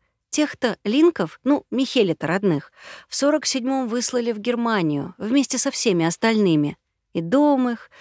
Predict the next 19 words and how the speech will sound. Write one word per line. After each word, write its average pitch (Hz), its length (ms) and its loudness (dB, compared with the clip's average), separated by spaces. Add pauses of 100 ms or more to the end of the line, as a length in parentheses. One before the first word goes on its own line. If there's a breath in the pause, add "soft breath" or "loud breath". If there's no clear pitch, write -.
(200 loud breath)
особняк 196 720 2
национализировали. 175 1120 -2 (460)
А 180 180 -2
этого 233 480 2
Линка, 196 540 0 (100)
ну, 262 260 0
доктора-то, 147 680 -6 (180)
не 180 140 -2
тронули. 156 580 -4 (520 loud breath)
Так 339 220 -2
он 151 140 -2
тут 170 240 -6
и 160 40 0
остался. 160 760 -6 (380)
Я 254 280 2
и 202 100 2
его 151 360 -4
хорошо - 440 -6
помню. 160 500 -2